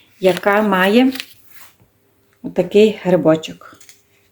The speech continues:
Таку має грибковість.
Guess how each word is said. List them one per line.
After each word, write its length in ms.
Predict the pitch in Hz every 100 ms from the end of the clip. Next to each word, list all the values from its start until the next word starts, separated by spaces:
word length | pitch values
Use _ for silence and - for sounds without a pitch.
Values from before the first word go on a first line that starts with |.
| _ _ _ _ _ _ _ _ _
Таку 320 | - 170 - 165
має 440 | 170 170 165 160 - _ - _ _ _ _ _ _ _ _ - _ _ _ - - _ _ - _ _ _ _ _ _ _ _ _ _ _ _
грибковість. 880 | 185 190 - - - - - - -